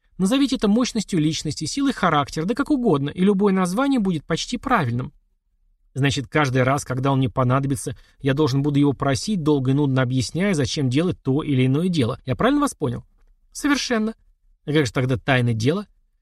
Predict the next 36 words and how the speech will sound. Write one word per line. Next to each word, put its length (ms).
«Так 160
вы 80
можете 240
не 80
посвящать 560
его 100
в 60
подробности, 540
а 60
просто 280
рассказать, 420
для 120
чего 320
нужен 300
именно 360
он 280
и 100
что 180
зависит 380
от 100
правильности 520
его 60
действий. 560
Ну, 180
не 240
мне 200
вас 180
учить, 280
как 180
тень 200
на 100
плетень 320
наводить». 440
«Чёрт 380
знает 260
что. 360